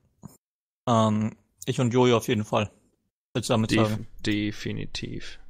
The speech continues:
Speaker 1: Solange wir jetzt hier nicht einen riesigen Tresor rausschaffen wollen.
Speaker 2: Das stimmt. Ähm, die Sache ist natürlich, dass der Eingang dazu,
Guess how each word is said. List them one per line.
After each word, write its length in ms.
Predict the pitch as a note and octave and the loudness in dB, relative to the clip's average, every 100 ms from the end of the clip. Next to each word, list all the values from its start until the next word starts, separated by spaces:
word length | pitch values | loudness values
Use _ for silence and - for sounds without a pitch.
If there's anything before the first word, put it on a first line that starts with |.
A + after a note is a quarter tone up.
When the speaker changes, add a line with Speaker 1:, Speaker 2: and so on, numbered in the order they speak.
| - - - - _ - | -16 -16 -18 -20 _ 2
Speaker 1:
Solange 180 | B2 A#2+ | 4 6
wir 100 | A#2 | 6
jetzt 120 | - | 6
hier 100 | C3 | 4
nicht 240 | B2 - | 4 2
einen 160 | B2+ A#2 | 0 2
riesigen 300 | B2+ B2+ B2+ | 0 0 0
Tresor 380 | C3+ A2 B2 A2+ | 0 4 4 4
rausschaffen 440 | A2 - A#2+ D#3 | 2 -2 -4 0
wollen. 240 | C#3+ G#2+ - _ _ _ - | 0 0 -4 _ _ _ -4
Speaker 2:
Das 160 | - - | -2 0
stimmt. 340 | - G#2+ - - - - - - | -2 -6 -8 -14 -14 -12 -12 0
Ähm, 520 | C3 C#3 C#3+ C#3+ C3 | 4 4 2 -4 -6
die 80 | B2+ | -4
Sache 240 | D3+ E3 | -4 -4
ist 100 | E3+ | -6
natürlich, 400 | D#3 D#3+ D#3 - | -4 -2 -2 -2
dass 300 | C3 B2+ - | -4 -6 -6
der 200 | B2+ - | -6 -4
Eingang 440 | B2 D3 D3+ D3 | -4 -4 -4 -4
dazu, 680 | C#3 - - D3 D3 D3 D3+ | -4 -8 -6 -4 -2 -2 -2